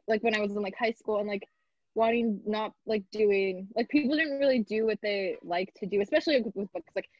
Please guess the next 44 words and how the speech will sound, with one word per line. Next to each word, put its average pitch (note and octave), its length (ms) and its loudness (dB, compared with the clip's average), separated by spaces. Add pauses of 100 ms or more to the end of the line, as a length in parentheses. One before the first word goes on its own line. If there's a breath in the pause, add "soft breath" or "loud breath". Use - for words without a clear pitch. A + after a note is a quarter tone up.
(140)
if - 120 0 (180)
I A#3+ 540 4
spent A3+ 200 -10
my A#3 120 -4
senior A3 320 -6
year G3+ 220 -2
not F3+ 380 -6
in A#3 160 -4
quarantine, A#3+ 720 -6 (220)
I G#3 120 0
would G3+ 140 -2
not F3+ 200 -8
have F3+ 160 -14
started E3+ 380 -6
a E3+ 40 -4
book E3+ 180 -6 (100)
talk, E3+ 160 -12 (140)
in G3+ 140 -4
all F#3+ 160 0
honesty. E3+ 640 -2 (320)
Like, G3+ 120 -2
I F#3 120 2
would F#3 120 -2
not, D#3 220 -12 (420)
because, A3 320 0
like, G#3+ 220 2 (200)
I G#3+ 200 4
would A3 220 -2
be A3+ 140 -2
so, G#3 240 -4
like, G3+ 200 -4
worried C4+ 280 2
about A3 220 -2
how A3 100 -4
other G#3 180 -2
people G#3 280 -8
think G#3 240 -4
of G3+ 80 -10
me G3+ 120 -6
and G#3 100 -8
how F#3+ 100 -4
they F3+ 140 -2
see B3+ 160 -4
me. A#3+ 160 2